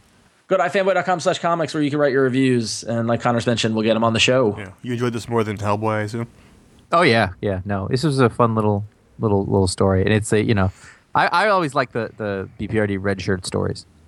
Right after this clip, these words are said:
Speaker 3: <laughs> It's just one of those
Speaker 1: <laughs> Nice.
Speaker 3: so there's just tons of 'em. And they,
Speaker 1: Yeah.
Speaker 3: they just, some stuff happens. And, uh, you know, the guy's, the guy's a masterful tori-, storyteller. He's, he's a great artist. He's my favorite guy to come along since, uh, um, what's his name?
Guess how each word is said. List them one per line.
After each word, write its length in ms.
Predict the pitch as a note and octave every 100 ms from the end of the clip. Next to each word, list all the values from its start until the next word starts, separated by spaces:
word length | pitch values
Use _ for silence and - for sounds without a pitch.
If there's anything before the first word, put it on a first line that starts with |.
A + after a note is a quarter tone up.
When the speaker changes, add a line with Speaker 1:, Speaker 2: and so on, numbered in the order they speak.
| _ _ _
Speaker 3:
<laughs> 540 | _ _ _ _ _
It's 160 | B2+ -
just 220 | - -
one 100 | A3
of 60 | G2+
those 380 | - - - - _ _
Speaker 1:
<laughs> 180 | _ C3
Nice. 80 |
Speaker 3:
so 0 |
there's 340 | A#2+ F3 C#3+ -
just 180 | B2 -
tons 240 | B2+ A2+
of 120 | G#2
'em. 140 | F#2+ G2 _ -
And 120 | A2
they, 80 | G2
Speaker 1:
Yeah. 140 | -
Speaker 3:
they 140 | G2+ F#2+
just, 160 | -
some 140 | F#2+ F#2
stuff 220 | G2 F#2
happens. 500 | F#2+ F#2 G2 G2 G2
And, 180 | F#2 F#2 - _ - _ _ _
uh, 380 | B2 G#2+ G#2 G#2 -
you 100 | B2
know, 100 | G2
the 140 | G#2+
guy's, 360 | A2 B2 C3+ -
the 140 | G#2+
guy's 220 | G#2+ G#2+
a 80 | G2+
masterful 520 | G2 G2 F#2+ G#2+ G2+
tori-, 300 | - G#2+ G2+
storyteller. 540 | - A2+ A2+ A2+ F#2+ F#2
He's, 220 | G#2+ F#2+
he's 220 | G#2+ G2
a 40 |
great 240 | F#2+ G2+ F#2+
artist. 320 | G2 G2 -
He's 100 | G2
my 120 | G2+
favorite 260 | F2+ G#2 G2
guy 120 | G2
to 80 | F#2
come 180 | - G2
along 280 | G2 G2 F#2+
since, 340 | - F#2+ -
uh, 340 | G2 F2+ - C3 - _ _ _ _ _ _ _ -
um, 160 | G#2+
what's 180 | F#2+ F#2+
his 140 | F#2 F2+
name? 200 | F#2